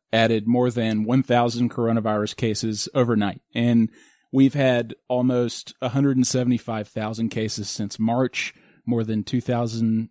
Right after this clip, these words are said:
eight hundred deaths. And it wasn't long ago that you compared our situation to the bombing of London, when people hunkered down to stay safe unless they absolutely had to go out. But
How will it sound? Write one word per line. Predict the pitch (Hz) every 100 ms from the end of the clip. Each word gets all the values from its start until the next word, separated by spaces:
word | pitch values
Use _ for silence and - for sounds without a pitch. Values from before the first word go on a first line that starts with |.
| -
eight | 117 110
hundred | 117 101 95
deaths. | 117 123 - - - _ _ _ -
And | 117 117
it | 117
wasn't | 127 156 147
long | 131 123 127
ago | 110 113 113 113 113 117
that | 123 107 101 104
you | 117 131 131 123
compared | 120 110 113 113 113 113 -
our | 120 113
situation | 127 123 110 110 110 120 107
to | 95 110 107 107 _ _ _ -
the | 117
bombing | 135 139 143 135
of | 120 110
London, | 123 139 127 85 - -
when | 123 120 120 113 -
people | 147 135 135 123 117 _ _ _ -
hunkered | 160 151 139
down | 123 127 127 127
to | 117
stay | - 127 117
safe | - 139 131 107 -
unless | 117 113 -
they | 120
absolutely | 110 120 - 123 117 120 117 107
had | 123 123 110
to | 110
go | 117 107
out. | 120 107 - -
But | 117 117